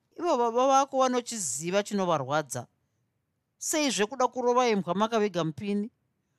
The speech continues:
Munodirei kupedza nguva muchitsvaga n'anga muroyi muchimuziva? Sei zvekubvunza kuti nhata dzabvepi, iwe uchirara nembwa mugudza? Mhene inofura yakaringa mudenga,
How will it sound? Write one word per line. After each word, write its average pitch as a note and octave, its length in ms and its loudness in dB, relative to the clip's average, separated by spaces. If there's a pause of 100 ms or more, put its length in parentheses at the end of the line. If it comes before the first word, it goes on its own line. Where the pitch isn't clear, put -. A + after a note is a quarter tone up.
(120)
Munodirei C#4+ 540 2
kupedza G#3 460 -2
nguva C4 440 0
muchitsvaga A3+ 540 0
n'anga E3+ 480 0
muroyi E3+ 300 -6
muchimuziva? E3+ 640 -6 (880)
Sei E4+ 280 0
zvekubvunza G3+ 640 0
kuti F#3 400 -4 (160)
nhata E3+ 340 2
dzabvepi, F#3+ 680 -2 (220)
iwe A3+ 160 -4
uchirara G#3+ 460 2
nembwa G3 400 0
mugudza? C#3+ 460 -6 (840)
Mhene A3 520 2
inofura B3+ 480 0
yakaringa A3+ 640 0
mudenga, G3 580 0